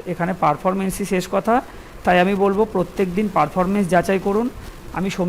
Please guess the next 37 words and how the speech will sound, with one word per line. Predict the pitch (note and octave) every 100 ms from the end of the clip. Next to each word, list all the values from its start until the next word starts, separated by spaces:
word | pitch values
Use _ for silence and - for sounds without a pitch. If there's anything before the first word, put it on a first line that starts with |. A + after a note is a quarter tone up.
| F3
থেকে | G3 G3
শুক্র | G3+ F#3+ G3
প্রত্যেক | F3 D#3+ F#3+ E3+
দিন | G#3 F3
ভিডিও | F#3 G3+ G#3
তৈরি | G3+ G3
করছি। | G3+ - B3 - - - - F#3
অন্তত | F#3 A3 A3+ F#3+
এক | F3 G3+
মাস | G#3 G3+ F#3
যদি | G#3 F3
ধারাবাহিকভাবে | D#3+ F3 G3 F#3 G#3 G3
আপনারা | F3+ F#3+ G3
পারফরমেন্স | C4 - G3 G3+ F#3+
যাচাই | E3+ F3+ G3+ G3+
করেন, | G3+ B3 - - - -
আশা | E3+ A3
রাখছি | A3 - G#3
আপনারা | F3+ F#3 F#3
একটা | F#3+ G#3
সঠিক | E3+ F#3+ F3+
সিদ্ধান্তে | F3+ F#3+ F#3 G3
পৌঁছাতে | F3+ E3 F#3+ F#3+
পারবেন | G3 F#3+ G3 F#3
যে | F3+ - - - - E3
আমি | F#3 F#3+
উপযুক্ত | E3 F3 F#3 G3+ F3+
লোক | F3+ F3+
কিনা, | G3 A3 A#3+ - E3
আমার | E3 F3
কাছে | F#3 F3+
স্টক | D#3+ E3+
মার্কেটটা | E3 E3 - F#3
শেখা | G3 D#3+ F3
উচিত | D#3+ F#3 D#3+
হবে | C#3 D3+
কিনা। | D#3 C#3